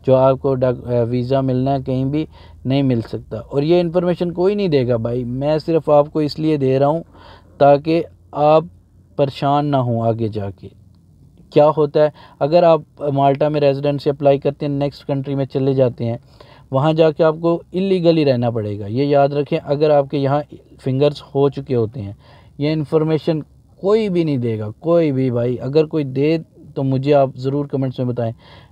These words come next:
तो मेरी ये, मैं आज खु-, पूरे तो नहीं कह सकता क्योंकि ओपनली बहुत हो जाता है, गलत हो जाता है, YouTube की तरफ से भी रिस-, रिस्ट्रिक्शन आ जाएगी,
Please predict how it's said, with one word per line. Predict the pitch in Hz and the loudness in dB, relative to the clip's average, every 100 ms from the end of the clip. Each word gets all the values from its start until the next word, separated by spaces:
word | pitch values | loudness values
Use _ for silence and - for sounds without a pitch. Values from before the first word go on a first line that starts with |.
| - _ | -20 _
तो | - | 0
मेरी | 135 147 160 | 2 4 2
ये, | 156 147 | 2 0
मैं | 143 | 2
आज | 143 135 | 2 2
खु-, | 139 - 139 135 | -2 0 0 0
पूरे | 147 151 160 156 | -2 -2 2 2
तो | 151 156 | 2 -4
नहीं | 165 170 | -2 0
कह | 160 | 0
सकता | 151 151 165 147 | 0 -4 -2 -4
क्योंकि | 147 147 | -4 -2
ओपनली | 147 143 151 151 151 139 - - | -2 -2 -4 -2 -2 -4 -10 -6
बहुत | 127 135 139 - 131 127 | -2 -2 -4 -8 -2 0
हो | 127 131 | 0 0
जाता | 135 135 | 0 2
है, | 127 | 2
गलत | 123 135 | 2 0
हो | 139 | -2
जाता | 131 127 127 | -2 -2 -2
है, | 120 | -2
YouTube | 123 135 135 | -2 -4 -6
की | 135 | -6
तरफ | 135 127 | -4 -4
से | 135 | -2
भी | 131 | -2
रिस-, | 123 - 117 | -2 -6 -6
रिस्ट्रिक्शन | 117 117 - 120 139 135 | -4 -4 -8 -8 -4 0
आ | 131 | 0
जाएगी, | 135 135 147 | 0 -2 -4